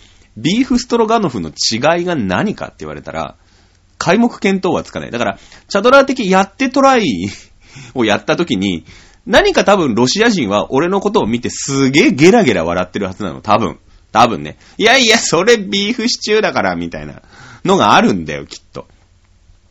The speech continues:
だけどさ、まあなんか玉ねぎは入れそうじゃん。なんか。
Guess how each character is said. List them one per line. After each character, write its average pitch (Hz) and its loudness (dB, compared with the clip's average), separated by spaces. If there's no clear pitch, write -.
だ 156 -4
け 127 -4
ど 76 -14
さ、 - -16
ま 302 4
あ 208 2
な 190 4
ん 262 -2
か 233 -10
玉 302 0
ね 480 -6
ぎ 330 2
は 85 -2
入 85 -4
れ 92 0
そ 101 -2
う 95 0
じ 87 -4
ゃ 69 -8
ん。 - -18
な 165 -4
ん - -8
か。 - -16